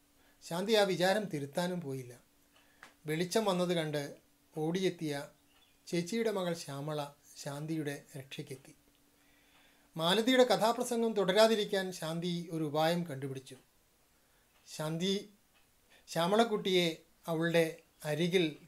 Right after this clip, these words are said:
കിടത്തി. മാലതിയുടെ പ്രേമകഥയിൽ നിന്ന് ശാന്തി തൽക്കാലം രക്ഷപ്പെട്ടു.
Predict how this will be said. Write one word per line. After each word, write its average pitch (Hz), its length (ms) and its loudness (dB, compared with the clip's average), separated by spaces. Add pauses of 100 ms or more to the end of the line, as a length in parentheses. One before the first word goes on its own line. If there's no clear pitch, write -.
(120)
കിടത്തി. 135 420 -8 (1080)
മാലതിയുടെ 165 840 2
പ്രേമകഥയിൽ 165 600 -2
നിന്ന് 156 360 -6
ശാന്തി 143 360 -8
തൽക്കാലം 147 540 -4
രക്ഷപ്പെട്ടു. 127 500 -12